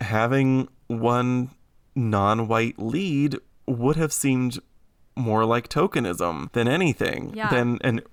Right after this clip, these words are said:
Speaker 1: than a true effort to really incorporate diversity in any way. And of course, this show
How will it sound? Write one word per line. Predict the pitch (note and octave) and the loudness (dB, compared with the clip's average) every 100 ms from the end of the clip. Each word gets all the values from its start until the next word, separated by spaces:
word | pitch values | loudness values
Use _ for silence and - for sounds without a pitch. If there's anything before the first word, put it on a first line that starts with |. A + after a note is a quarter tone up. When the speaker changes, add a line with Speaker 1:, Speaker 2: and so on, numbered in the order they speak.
| A2 | -4
Speaker 1:
than | A#2+ | -2
a | A2+ | -2
true | - - C3 A2+ A#2 | -4 0 2 2 0
effort | C#3 - A#2 | -2 -2 -4
to | - | -4
really | A2+ A#2 A#2+ A#2 | -4 -2 0 0
incorporate | A2+ - C3+ C3+ - D#2 | -2 -2 -4 -2 -4 -6
diversity | - - F3+ - - | -4 0 0 0 -6
in | D2+ | -6
any | D2 C2+ | -6 -6
way. | B1+ B1+ B1 | -4 -4 -4
And | - E3 | -2 -2
of | D#3+ | -2
course, | G3 F3+ | -2 -2
this | - D#3 - | -2 -4 -4
show | - A2 G2+ G2 G2+ | -4 -2 0 0 -2